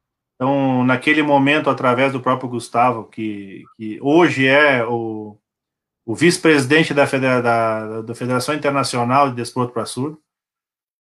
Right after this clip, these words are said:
ah, a partir do momento que acabou a Surdo Olimpíada da Turquia, ah, normalmente se, se, se tira a bandeira e se entrega pra próxima, ah, sede, e naquele momento a Turquia tirou a bandeira do mastro e, e não sabia pra quem,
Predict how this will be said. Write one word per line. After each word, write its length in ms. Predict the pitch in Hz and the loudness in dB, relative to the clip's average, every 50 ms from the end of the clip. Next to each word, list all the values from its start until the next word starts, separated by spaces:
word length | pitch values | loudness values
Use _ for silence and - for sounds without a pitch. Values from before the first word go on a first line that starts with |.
| _ _ - | _ _ -10
ah, 1000 | 120 120 123 123 123 123 123 127 127 123 123 123 123 123 123 123 120 120 110 - _ _ | -8 -4 -2 -2 -2 -2 -2 -2 -2 -2 -2 -2 -2 -2 -4 -4 -6 -8 -10 -12 _ _
a 100 | - 139 | -4 -4
partir 320 | 139 - 147 143 135 - 190 | 0 2 2 2 2 0 -2
do 80 | 190 | 0
momento 320 | 202 190 180 180 185 185 185 | 2 2 2 2 2 0 0
que 60 | - | 0
acabou 500 | 185 180 - 165 151 139 147 170 208 208 | 0 2 2 2 2 2 4 4 6 6
a 60 | 185 | 4
Surdo 300 | - - 170 170 170 175 | 4 2 0 0 2 2
Olimpíada 440 | 165 156 156 143 127 - 165 170 170 | 0 0 -2 -4 -2 -2 0 0 2
da 140 | 156 151 147 | 0 0 -2
Turquia, 640 | - 147 127 123 _ - 170 196 175 120 95 - _ _ _ _ _ _ _ _ _ _ _ _ _ _ _ _ 117 | -2 -4 -6 -6 _ -8 -4 -2 -2 -2 -4 -6 _ _ _ _ _ _ _ _ _ _ _ _ _ _ _ _ -14
ah, 260 | 117 117 117 117 117 | -12 -10 -8 -6 -4
normalmente 540 | 123 143 156 160 165 160 156 165 180 170 - | 0 0 2 2 2 2 2 2 0 0 0
se, 360 | - - 165 156 147 123 127 | 0 2 2 2 2 0 0
se, 600 | 120 - - 143 139 135 127 123 117 110 107 113 | -2 -2 0 0 0 2 2 2 0 0 -2 -4
se 220 | 113 - - 131 127 | -4 -4 -4 -4 -4
tira 300 | - - 175 170 165 156 | -2 2 4 4 4 4
a 40 | |
bandeira 520 | 139 143 139 135 123 131 147 165 170 151 143 | 4 2 2 2 2 2 2 2 4 2 2
e 40 | 135 | 0
se 140 | - - | -2 -2
entrega 520 | 143 139 127 139 143 151 160 160 151 147 135 | -4 -4 -2 0 2 4 4 4 2 0 -2
pra 220 | 131 135 131 127 123 | -2 0 -2 -2 -2
próxima, 920 | - - 131 139 147 143 - - 139 131 120 113 113 110 104 104 104 - - | -2 0 2 2 2 2 0 -4 -4 -2 -2 0 -2 -4 -6 -10 -14 -16 -16
ah, 340 | 117 113 107 107 107 104 101 | -14 -12 -12 -12 -12 -14 -14
sede, 580 | - - - 139 143 160 180 170 151 120 120 _ _ _ _ _ _ _ _ _ _ _ _ _ _ _ _ - | -12 -6 -2 0 2 2 0 0 -4 -10 -12 _ _ _ _ _ _ _ _ _ _ _ _ _ _ _ _ -6
e 60 | 135 135 | -2 0
naquele 400 | 147 147 143 - 160 170 175 175 | 0 0 0 2 2 4 4 4
momento 540 | 170 170 165 156 151 156 165 180 175 - | 4 4 4 4 4 2 2 2 2 2
a 40 | 185 | 0
Turquia 480 | - - 175 165 151 - - 170 165 160 | 2 4 2 2 2 0 0 2 2 2
tirou 320 | 160 - 160 156 156 175 | 0 -2 0 2 4 4
a 40 | 175 | 4
bandeira 420 | 165 160 156 151 147 151 160 156 | 4 2 0 0 0 2 2 2
do 100 | 147 147 | 2 0
mastro 540 | 139 139 139 147 160 165 160 - - 175 165 | 0 2 4 4 4 2 0 -2 -4 -2 0
e, 100 | 160 165 - | 0 0 -2
e 140 | 151 147 | -4 -6
não 160 | 147 151 156 160 | -4 -2 -2 -2
sabia 480 | 156 - 151 131 123 123 139 156 151 | -2 0 -2 -2 -2 -2 0 -2 0
pra 200 | 120 143 135 127 | 0 0 -2 -2
quem, 520 | 127 - 139 143 147 143 139 135 127 123 | -2 -4 -6 -6 -4 -6 -6 -6 -6 -8